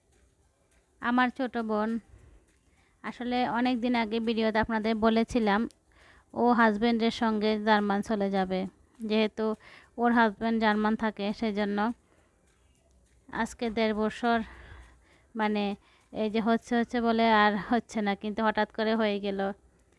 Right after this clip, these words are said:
এই যে এই মাসের দশ তারিখে ওরা চলে গিয়েছে। প্রথমে সৌদি আরব যাবে, উমরা হজ করবে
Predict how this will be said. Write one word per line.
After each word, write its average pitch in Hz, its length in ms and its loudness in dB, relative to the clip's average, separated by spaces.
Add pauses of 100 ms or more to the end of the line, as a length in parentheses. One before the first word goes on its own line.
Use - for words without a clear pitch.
(260)
এই 233 220 -2
যে 214 220 -2
এই 226 200 -2
মাসের 220 400 0
দশ 220 180 -4
তারিখে 208 360 -6
ওরা 208 180 -2
চলে 208 340 -4
গিয়েছে। 185 440 -6
প্রথমে 226 520 -4 (500)
সৌদি 226 340 -2
আরব 202 180 -2
যাবে, 202 260 -4
উমরা 214 260 0
হজ 220 180 -4
করবে 240 420 -4